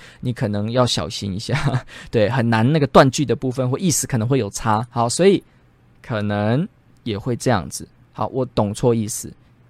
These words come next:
第二个呢，是翻译错误。翻译错误，比方有人说这个地方怎么这样，怎么这样，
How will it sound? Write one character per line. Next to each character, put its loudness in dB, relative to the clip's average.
第 6
二 10
个 6
呢， 2
是 0
翻 4
译 2
错 -2
误。 -4
翻 2
译 2
错 2
误， 2
比 -4
方 0
有 2
人 2
说 -2
这 0
个 0
地 2
方 0
怎 -2
么 0
这 0
样， 4
怎 0
么 -2
这 0
样， 4